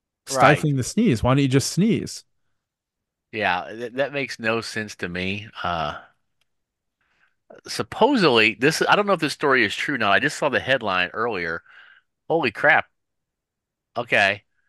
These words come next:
Speaker 1: Uh, supposedly this is true. From night, from two thousand and twenty-one, this is a weird news story. You wanna hear it?
Speaker 2: Of
Speaker 1: It
Speaker 2: course I
Speaker 1: involves a
Speaker 2: do.
Speaker 1: dick,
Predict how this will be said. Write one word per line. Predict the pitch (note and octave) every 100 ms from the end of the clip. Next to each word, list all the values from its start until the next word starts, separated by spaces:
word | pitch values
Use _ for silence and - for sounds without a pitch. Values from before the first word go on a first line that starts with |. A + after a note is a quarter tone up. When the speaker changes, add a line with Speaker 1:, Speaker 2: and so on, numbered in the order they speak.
| _ _ _ -
Speaker 1:
Uh, | G#2+ F#2 D#2 D#2+ - _ _ _ _ _ _ _ _ _ _ _ _ _ _ _ _
supposedly | - C#3 - A#3+ C#4 E3 D3+
this | C#3 -
is | G#2+
true. | - - C#3+ F2 D#2 E2 _ _ _ _ _ _ _ _
From | A#2+
night, | B2+ E3+ -
from | C3+ A2+
two | - G3+
thousand | G3 F#3 E3 D3
and | B2
twenty-one, | C#3 C3 A#2 F#2+ F#2
this | G#2
is | A#2
a | G#2+
weird | G#2+ A2 A2+
news | G2+ F#2 F2
story. | - E2 D#2
You | F2+
wanna | F#2 F#2+
hear | G#2+ A#2
it? | C#3 - - -
Speaker 2:
Of |
Speaker 1:
It | G#2+
Speaker 2:
course | G#2 D3 -
I | A#2+
Speaker 1:
involves | A2
a |
Speaker 2:
do. |
Speaker 1:
dick, | A2 G#2+ A2